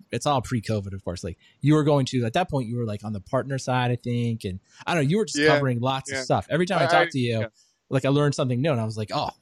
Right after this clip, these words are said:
Speaker 1: you know, Matt, like, Matt, like, he's doing the homework. He's done the reading."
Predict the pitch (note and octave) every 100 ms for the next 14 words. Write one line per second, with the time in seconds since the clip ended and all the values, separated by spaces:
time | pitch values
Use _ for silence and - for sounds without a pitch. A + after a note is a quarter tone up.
0 | A#2+ A2+ G2 A#2 D3+ - _ G#2 G#2 -
1 | C3 E3 - F#2 - C#3+ D3+ C3 G2+ G2+
2 | A2 G2 - D3+ D3 C#3 A#2+ G2+ G#2+ F2+